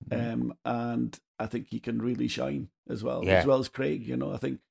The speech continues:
Speaker 2: I think those first three or four guys, there might not be much in it. If young Jack is correct, there's maybe not much in it, but there's gonna be an advantage, and it's gonna fall towards
Speaker 1: Yeah.
Speaker 2: Craig Breen, Sebastian Ogier at the top of that tree,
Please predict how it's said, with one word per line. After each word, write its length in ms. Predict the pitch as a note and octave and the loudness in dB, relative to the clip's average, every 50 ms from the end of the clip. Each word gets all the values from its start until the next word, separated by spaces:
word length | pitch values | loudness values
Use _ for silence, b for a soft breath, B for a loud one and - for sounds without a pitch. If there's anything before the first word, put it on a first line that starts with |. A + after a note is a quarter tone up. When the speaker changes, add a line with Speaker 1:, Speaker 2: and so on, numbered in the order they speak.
| _ _ _ _ - | _ _ _ _ -4
Speaker 2:
I 80 | - | 0
think 160 | A#2 D#3 C3 C3+ | 2 2 4 4
those 120 | C#3 C#3 | 2 2
first 300 | - - D3 D3 - - | 2 2 0 0 0 0
three 160 | - C#3 D3 D#3 | -2 2 2 2
or 60 | C#3+ | 2
four 240 | - - C#3+ C#3+ B2+ | 2 0 0 0 2
guys, 500 | A2+ C#3 C3+ B2+ A2+ A#2 A#2+ A2+ - - _ _ _ _ _ _ _ | 4 4 4 4 4 0 0 -2 -4 -8 _ _ _ _ _ _ _
there 100 | - C3 | 2 4
might 140 | D3+ F#3 A3 | 6 6 8
not 140 | G3+ F3+ D3+ | 10 10 10
be 80 | D#3 | 10
much 260 | D3 C#3+ C#3 - - - | 10 10 8 6 6 4
in 140 | C3+ C3 | 4 4
it. 60 | A#2+ A#2+ | 6 4
If 100 | C3 A#2+ | 4 6
young 220 | E3+ F#3 F3+ F3 | 8 8 8 8
Jack 280 | D3 E3 E3+ D#3+ D#3 - | 10 10 8 8 8 6
is 160 | D3 B2+ - | 2 0 0
correct, 440 | - - C3 B2 A2+ A2+ A#2 - - | 2 2 2 2 4 2 0 0 0
there's 120 | - C3 | -2 -2
maybe 200 | A#2+ D#3+ D#3 D3+ | 0 2 2 4
not 200 | D#3 D#3 D3 - | 4 4 2 2
much 240 | - C3 B2+ - - | 0 -2 -2 -2 -2
in 120 | C3+ A#2 A2+ | -2 -2 0
it, 180 | G2 F2+ A2+ | -2 -2 -2
but 160 | G#2+ A#2+ A2 | 0 0 0
there's 160 | A#2 B2 G#2+ - - - | 0 -2 -4 -6 -2 2
gonna 240 | D3+ E3+ F3 F#3 | 4 6 6 6
be 140 | D#3+ D#3 E3 | 6 6 6
an 140 | D#3 C#3+ C#3 | 6 6 6
advantage, 640 | B2+ A2+ B2 A#2 A#2 A2+ - A#2 A2+ G#2 - - _ _ _ _ _ _ _ _ _ - | 4 2 0 0 -2 0 -2 -2 -4 -4 -6 -10 _ _ _ _ _ _ _ _ _ -4
and 120 | A#2 A2+ | -4 -4
it's 100 | G2+ - | -2 0
gonna 160 | - B2+ A#2+ | 0 0 0
fall 380 | A2+ - - C#3+ C#3 C#3 C3 B2 | 0 0 0 2 2 2 2 0
towards 500 | - - B2 A#2 A#2 B2 B2 A#2 - - | -2 -4 -6 -4 -2 -2 -2 -2 -4 -6
Speaker 1:
Yeah. 60 | - | -6
Speaker 2:
Craig 340 | - C#3+ D3 D#3 C#3+ - B2 | 0 2 2 2 2 0 0
Breen, 460 | B2+ B2 B2+ A#2+ A#2+ A2+ A2 - - | 0 2 4 4 4 2 0 -2 -6
Sebastian 600 | - - - A2+ A2+ B2+ C3 B2 G#2+ - - B2+ B2 | -8 -8 -6 -6 -2 -2 -2 -2 -2 -2 -2 -2 -2
Ogier 420 | A#2+ B2 A2+ - A#2+ A#2+ A#2 - - | 0 -2 -2 -2 -2 -4 -4 -4 -4
at 140 | - - | -6 -8
the 80 | - - | -8 -8
top 240 | - - C3 A#2+ - | -4 -4 -4 -4 -2
of 80 | B2 | -4
that 240 | A#2+ A#2+ - - - | -4 -4 -6 -8 -8
tree, 300 | - A2+ A2+ A#2 A2+ - | -8 -6 -4 -4 -4 -6